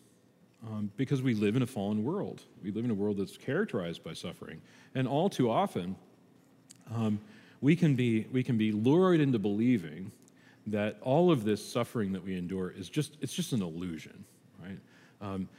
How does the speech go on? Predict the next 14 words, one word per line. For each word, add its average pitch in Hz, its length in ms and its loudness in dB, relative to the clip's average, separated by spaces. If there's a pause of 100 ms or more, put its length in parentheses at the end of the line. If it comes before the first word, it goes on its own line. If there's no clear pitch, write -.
(120)
that's 143 160 -4
just - 120 -12
kind 147 120 2
of 101 60 -2
the 110 60 0
Buddhist 123 580 4
way 98 360 0
of, 95 300 -8
of 104 180 -8
doing 110 280 0
it, - 100 -6
is - 120 -8
to 110 100 -10
say, 104 340 -2